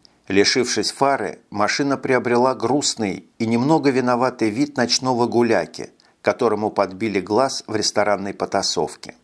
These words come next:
Илларион похлопал машину по переднему крылу и сел за руль. В паре километров от деревни Илларион нагнал Петра Куделина,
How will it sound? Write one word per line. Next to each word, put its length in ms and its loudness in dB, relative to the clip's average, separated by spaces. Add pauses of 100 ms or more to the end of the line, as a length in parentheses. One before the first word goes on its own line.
(600)
Илларион 460 4
похлопал 520 0
машину 460 0
по 120 0
переднему 560 0
крылу 540 0 (160)
и 80 0
сел 300 2
за 200 -2
руль. 280 -8 (640)
В 120 -18
паре 280 2
километров 640 0
от 140 0
деревни 600 0 (240)
Илларион 480 4
нагнал 340 0
Петра 360 -2
Куделина, 760 0